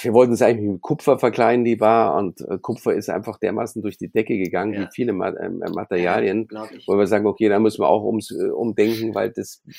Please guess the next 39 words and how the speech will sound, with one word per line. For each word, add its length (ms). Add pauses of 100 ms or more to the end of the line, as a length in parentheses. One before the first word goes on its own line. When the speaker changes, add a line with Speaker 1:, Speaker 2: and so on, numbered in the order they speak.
(100)
Speaker 1:
würde 220
Speaker 2:
Ja. 60
Speaker 1:
dann 160
irgendwo 340
den 180
finanziellen 480
Rahmen 220
auch 160
wieder 120
sprengen. 340
Speaker 2:
Ja. 180 (500)
Speaker 1:
Also 180
auch 140
das 320
sind 240
Sachen, 540
wo 220
wir 100
uns 180
auch 160
anpassen 520
müssen, 260
wo 120
wir 140
sagen, 380
gut, 140 (120)
das 220
ist 260
halt 180
so, 360 (100)
Speaker 2:
Mhm. 240 (260)
Speaker 1:
hilft 280
ja 80
nichts. 420
Speaker 2:
Mhm. 160 (400)
Speaker 1:
Also 460 (920)
denkt 180
mal 80
um, 280